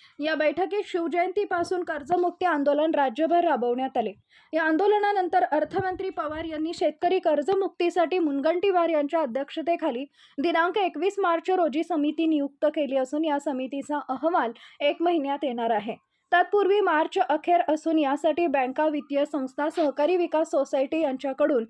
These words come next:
कर्जवसुलीसाठी प्रयत्न केले जाण्याची चिन्ह आहेत. कुणीही कर्जाची परतफेड या कालावधीत करू नये, असं आवाहनही पाटील यांनी यावेळी केले आहे.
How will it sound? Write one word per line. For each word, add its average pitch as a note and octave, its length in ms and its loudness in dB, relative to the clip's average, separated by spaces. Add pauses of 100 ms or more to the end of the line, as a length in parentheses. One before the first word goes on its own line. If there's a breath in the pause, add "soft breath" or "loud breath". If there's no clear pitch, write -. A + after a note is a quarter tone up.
(260 loud breath)
कर्जवसुलीसाठी F#4 1000 2
प्रयत्न D4+ 440 0
केले C#4+ 240 2
जाण्याची C4+ 480 -2
चिन्ह C4+ 320 -4
आहेत. B3 260 -4 (340 soft breath)
कुणीही G4+ 440 2
कर्जाची E4+ 500 2
परतफेड D4+ 540 2
या C#4+ 160 2
कालावधीत C4+ 500 0 (100)
करू C#4+ 200 0
नये, D4+ 300 2
असं C4+ 220 -4
आवाहनही C4 600 0 (300 soft breath)
पाटील E4 360 0
यांनी D#4 260 2
यावेळी B3 320 2
केले A#3+ 260 -4
आहे. G#3 260 0